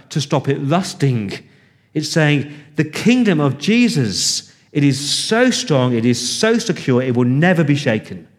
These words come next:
That would be encouraging for the persecuted church today. And his voice, verse fifteen, was like the sound of rushing water. It's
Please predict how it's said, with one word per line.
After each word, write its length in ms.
That 100
would 100
be 80
encouraging 500
for 100
the 60
persecuted 440
church 280
today. 340
And 120
his 160
voice, 760
verse 220
fifteen, 420
was 140
like 320
the 380
sound 480
of 280
rushing 480
water. 320
It's 240